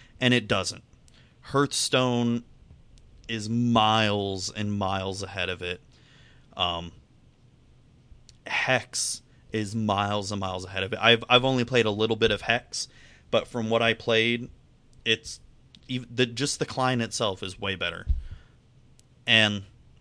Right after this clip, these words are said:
I did have that one ranty video about Magic Online, oh,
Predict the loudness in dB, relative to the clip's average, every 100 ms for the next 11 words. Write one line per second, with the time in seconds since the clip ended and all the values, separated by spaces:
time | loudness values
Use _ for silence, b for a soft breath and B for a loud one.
0 | _ _ _ -20 -20 _ _ -20 -20 -10
1 | 2 4 6 4 4 0 0 -2 0 -2
2 | -6 -4 -2 0 -2 -4 -4 -2 -2 -2
3 | -2 -4 -4 -4 -6 -6 -6 -4 -4 -6
4 | -8 -12 b b b b _ -20 _ _
5 | -20 -20 -18 -16 -14 -14